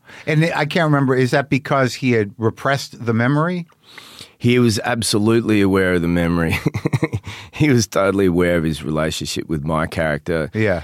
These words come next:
Speaker 2: He just continuously through the movie alters his narrative every time,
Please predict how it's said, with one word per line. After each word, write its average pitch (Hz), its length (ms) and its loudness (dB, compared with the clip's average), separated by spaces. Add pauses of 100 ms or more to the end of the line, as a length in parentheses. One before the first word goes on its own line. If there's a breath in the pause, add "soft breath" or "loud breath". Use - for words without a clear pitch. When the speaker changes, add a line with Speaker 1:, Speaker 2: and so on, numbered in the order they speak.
(120 loud breath)
Speaker 2:
He 87 160 0
just 90 300 -4
continuously 95 880 0
through 85 260 -4
the 78 80 -2
movie 92 720 2 (160)
alters 101 480 0
his 78 240 -6
narrative 85 580 0
every 80 260 -2
time, 82 580 -4